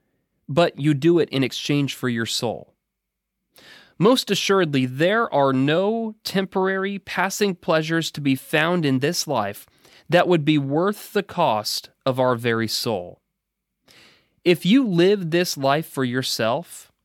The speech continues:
only willing to sacrifice to attain your own vain pleasures, in the end,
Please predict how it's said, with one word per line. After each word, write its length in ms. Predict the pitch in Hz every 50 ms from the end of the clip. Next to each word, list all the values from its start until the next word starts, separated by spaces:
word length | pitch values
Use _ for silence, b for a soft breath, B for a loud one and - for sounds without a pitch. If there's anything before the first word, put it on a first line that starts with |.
| _
only 400 | 156 175 208 226 233 233 226 208
willing 380 | 180 156 160 165 180 190 185 175
to 160 | - 165 143
sacrifice 960 | - - - 131 147 156 - 180 165 - - 170 160 165 180 185 - - - -
to 180 | - - 147
attain 520 | 131 - - - - 156 156 160 165 160 147
your 200 | 139 131 - - _
own 320 | - 131 135 147 160 170 147
vain 340 | 123 123 127 135 151 156
pleasures, 680 | 147 - - 120 139 135 147 165 185 196 190 - - - _ _ _ _ _ _ _ _ _ _ _ _ _
in 220 | - 185 226 226 208
the 220 | 180 165 147 139
end, 260 | 147 165 190 202 202